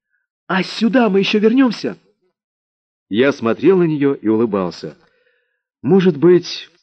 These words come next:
мне удастся ее научить, что нужно опасаться простых решений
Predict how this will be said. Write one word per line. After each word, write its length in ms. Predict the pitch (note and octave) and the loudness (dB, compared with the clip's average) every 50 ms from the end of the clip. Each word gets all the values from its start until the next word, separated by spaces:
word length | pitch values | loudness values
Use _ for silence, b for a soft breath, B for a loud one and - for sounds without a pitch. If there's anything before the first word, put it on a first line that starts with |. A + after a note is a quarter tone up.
| _ _ _ _ _ _ _ _ _ _ _ _ _ _ | _ _ _ _ _ _ _ _ _ _ _ _ _ _
мне 220 | - G#2 B2 C#3+ C#3+ | -6 -2 2 2 4
удастся 520 | C#3+ C#3+ A#2 E3 F#3 F#3 E3 - - A#2 | 4 4 2 2 0 0 -2 -4 -2 -2
ее 200 | G#2+ G2 G#2 G2+ | 0 0 0 -2
научить, 540 | G#2 G#2 G#2+ G2+ - - G#2 F#2+ - - _ _ _ _ _ _ _ _ _ _ | -2 -2 -2 -2 -4 -6 -6 -6 -8 -10 _ _ _ _ _ _ _ _ _ _
что 220 | - - - A#2+ | -14 -4 0 0
нужно 300 | A#2 C#3 D3 A#2+ A#2 A2+ | 2 2 0 0 0 -4
опасаться 580 | A2 - G#2+ G2+ - - A#2+ A#2+ A2+ - - G2 | -4 -2 -4 -6 -4 -2 -2 -2 -2 -4 -8 -8
простых 480 | - F#2+ G2 F#2 - - - G#2+ - - | -6 -6 -6 -6 -6 -4 -6 -6 -4 -2
решений 640 | F#2+ F#2 - - - B2 C3+ C#3+ B2 F#2+ D#2 C#2+ | -4 -4 -4 -4 -2 0 0 0 -2 -4 -8 -8